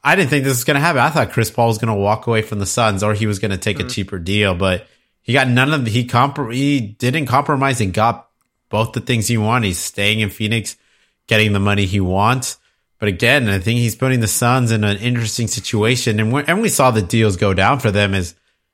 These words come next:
Speaker 1: they're not bringing anybody di-, different. They're, they're
Speaker 2: No.
Speaker 1: rolling with the same squad. Everybody, Cameron Payne signed for just slightly less than maybe he could have. Uh,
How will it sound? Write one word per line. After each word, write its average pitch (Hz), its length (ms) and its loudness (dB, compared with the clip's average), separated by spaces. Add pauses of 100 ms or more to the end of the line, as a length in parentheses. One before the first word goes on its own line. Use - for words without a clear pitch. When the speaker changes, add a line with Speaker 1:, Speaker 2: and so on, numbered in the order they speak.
(160)
Speaker 1:
they're 104 240 -2
not 190 200 2
bringing 175 320 2
anybody 127 480 4
di-, 120 140 0
different. 107 680 0
They're, 135 260 2
they're 107 300 0
Speaker 2:
No. 120 120 -2
Speaker 1:
rolling 127 380 4
with 139 140 0
the 127 80 -2
same 135 320 2
squad. 117 680 2 (640)
Everybody, 127 680 2
Cameron 123 420 0
Payne 127 440 2
signed 120 420 0
for 131 100 0
just 117 320 -2
slightly 117 460 0
less 120 280 2
than 113 140 0
maybe 110 240 2
he 104 160 -2
could 107 200 -2
have. 127 300 0 (480)
Uh, - 40 -14